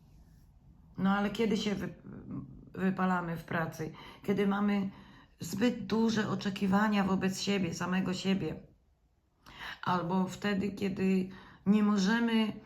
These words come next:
uwierzyć w swoje możliwości. Na przykład dajesz z siebie sto dwadzieścia procent, y, tak?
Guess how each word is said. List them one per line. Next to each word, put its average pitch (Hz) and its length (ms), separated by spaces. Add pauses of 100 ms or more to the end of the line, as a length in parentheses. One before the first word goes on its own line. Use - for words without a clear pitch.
(380)
uwierzyć 208 640
w - 120
swoje 208 380
możliwości. 185 880 (560)
Na 196 80
przykład 226 360
dajesz 247 320
z - 120
siebie 220 520 (840)
sto - 360
dwadzieścia 240 460
procent, 196 540
y, 175 400
tak? 208 340